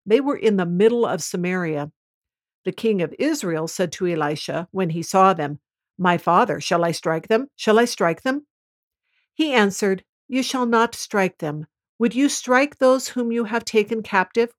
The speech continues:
with your sword and with your bow? Set bread and water before them, that they may eat and drink and go to their master." He prepared a great feast for them. When they had eaten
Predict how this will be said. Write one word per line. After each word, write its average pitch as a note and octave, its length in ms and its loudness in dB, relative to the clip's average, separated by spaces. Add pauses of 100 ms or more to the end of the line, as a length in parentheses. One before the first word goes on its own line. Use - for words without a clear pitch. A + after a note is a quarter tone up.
with G#3 160 -4
your G#3 100 -2
sword G3+ 440 -2
and F#3 100 -4
with F#3+ 160 -6
your G#3+ 80 -4
bow? F3+ 380 -2 (640)
Set C#4+ 460 0
bread F#3 340 0
and F#3 220 -6
water F3 340 -2
before F#3 460 -4
them, D3+ 220 -8
that F3 160 -12
they F#3+ 120 0
may G#3+ 300 -2
eat G3+ 240 -8 (100)
and F#3+ 260 -4
drink F3 360 -2 (280)
and A3+ 140 2
go F#3+ 160 2
to F#3 160 -6
their F#3+ 140 0
master." G3+ 560 -4 (800)
He B3+ 180 0
prepared B3+ 440 0
a C4 40 -2
great C4 300 2
feast D4 400 -2
for G3 100 -2
them. D#3 360 -4 (540)
When F#3+ 200 4
they G3 160 2
had A3+ 300 -2
eaten B3 400 -4